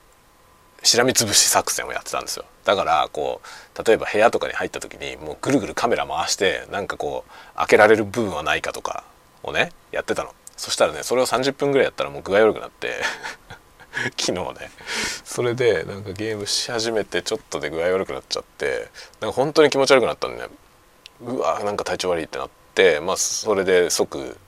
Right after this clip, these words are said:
ゲームやめてですね、寝ました。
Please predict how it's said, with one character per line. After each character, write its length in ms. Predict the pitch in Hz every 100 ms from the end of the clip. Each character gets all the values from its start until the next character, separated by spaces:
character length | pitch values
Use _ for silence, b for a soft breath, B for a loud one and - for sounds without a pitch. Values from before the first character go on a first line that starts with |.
| - -
ゲ 140 | 156
ー 20 | 139
ム 80 |
や 120 | 139 67
め 120 | 143
て 140 | 147
で 80 | -
す 160 | - -
ね、 80 | 113 110 B B B B B B B _ _
寝 80 | 80
ま 100 | 90
し 80 | -
た。 180 | -